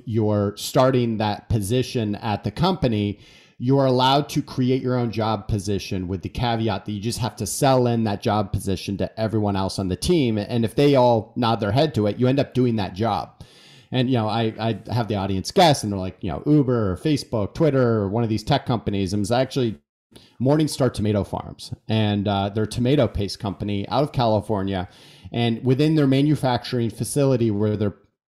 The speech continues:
bottling this tomato paste, they have a ninety-nine percent retention rate. And that's one of the things of how they're wrapping their arms around work flexibility. So work flexibility is one of the biggest things that we can start really putting action and, um,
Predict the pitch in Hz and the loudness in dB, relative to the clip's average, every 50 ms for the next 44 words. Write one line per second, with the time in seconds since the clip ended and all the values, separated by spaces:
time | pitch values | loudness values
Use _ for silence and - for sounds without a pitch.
0 | _ _ - 117 127 143 151 139 135 123 113 107 - - - - 110 113 123 123 | _ _ 0 2 4 4 4 4 2 4 2 0 -2 -2 -4 -2 2 2 4 4
1 | 123 113 - - 92 85 85 87 - - - - _ _ _ - 123 127 113 113 | 4 2 0 -2 -2 0 -2 -2 -4 -8 -16 -18 _ _ _ 0 0 2 2 0
2 | 107 107 120 131 139 131 117 110 117 107 - 113 - - 123 104 - 90 - - | -2 -2 -2 -2 -2 -2 -2 -2 -4 -4 -6 -12 -6 -6 -6 -4 -4 -8 -4 -2
3 | 123 127 131 - 95 90 80 - 85 90 90 101 110 117 - - 131 131 139 131 | -2 -4 -2 -4 -6 -6 -6 -6 -6 -6 -6 -4 -4 -4 -4 -2 -4 -2 -2 0
4 | 131 123 123 - 160 160 156 147 139 120 - - - - - - 123 123 110 160 | 0 0 0 2 0 2 4 2 2 0 -2 -8 -18 -20 -12 -8 -6 0 4 4
5 | 160 151 139 170 175 151 147 135 127 120 - 139 120 110 107 101 - 117 117 127 | 4 6 6 4 6 6 6 4 4 4 2 2 2 2 2 2 2 2 2 2
6 | 135 127 107 107 98 101 95 95 95 90 104 98 90 - - - 98 - - - | 2 0 0 0 0 0 0 -2 -2 -2 -4 -4 -4 -6 -6 -8 -8 -8 -8 -12
7 | 80 92 92 87 - - - - - 147 147 202 247 247 - - 214 175 - - | -6 -4 -4 -4 -4 -6 -8 -2 0 4 6 6 6 6 4 4 2 2 2 2
8 | 143 147 139 131 123 110 95 117 123 120 110 101 107 92 - _ _ _ - 151 | 2 4 4 4 4 2 0 -2 -2 -2 0 -2 -2 -4 -4 _ _ _ 0 0
9 | 139 127 127 110 - - - 107 104 - - - - - 107 101 92 107 110 107 | 2 2 2 -2 -2 -4 -6 -6 -4 -4 -8 -10 -10 -6 -6 -6 -2 -2 -4 -4
10 | 104 - 104 101 90 - - - _ _ _ _ - - - - 139 123 120 120 | -2 -4 -6 -6 -6 -8 -14 -20 _ _ _ _ -10 -8 0 2 4 4 4 2
11 | - - - - - 113 117 131 143 143 139 131 123 - - - - 127 120 117 | 0 -6 -18 -12 -8 -4 2 4 6 6 6 4 2 2 0 0 0 2 2 2
12 | 110 104 98 - - - _ _ _ _ _ _ - 127 127 131 - - - - | 0 -2 -4 -6 -10 -20 _ _ _ _ _ _ -4 -2 -2 -2 -2 -4 -2 0
13 | 147 127 120 120 120 117 - - 127 117 110 107 104 104 104 104 101 104 104 98 | 2 2 2 0 0 -2 -6 -8 -6 -4 -2 -2 -2 -2 -2 -2 -4 -4 -4 -4
14 | 98 98 95 95 92 92 95 92 | -2 -2 -2 -4 -4 -4 -6 -6